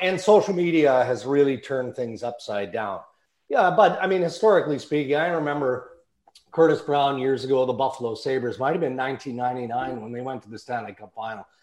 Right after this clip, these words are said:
I can't remember what it was about, but, you know, he didn't like a question and he barked at me. Steve Yzerman,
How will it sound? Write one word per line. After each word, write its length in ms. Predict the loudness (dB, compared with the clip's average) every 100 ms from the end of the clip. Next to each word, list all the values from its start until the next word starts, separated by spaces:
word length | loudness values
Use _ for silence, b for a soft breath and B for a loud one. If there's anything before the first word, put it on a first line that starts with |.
| _ _ _
I 120 | 2 2
can't 340 | 2 -2 0
remember 400 | -2 -4 -2 -2
what 200 | 0 0
it 60 | -2
was 180 | -4
about, 460 | -4 0 0 0 -4
but, 320 | -4 -4 -6 b b b _
you 120 | -8
know, 120 | -6
he 240 | -4 0 2
didn't 200 | 2 2
like 280 | 0 -2 -4
a 60 |
question 640 | -6 -4 -2 -2 -6 -6 -8
and 220 | -10 -14 -14
he 260 | -10 -10 -10 -18 _ _ _ 0
barked 340 | 2 2 -4
at 160 | -8 -6
me. 160 | -8
Steve 280 | -6 -2 4
Yzerman, 640 | 8 8 6 0 -4 -8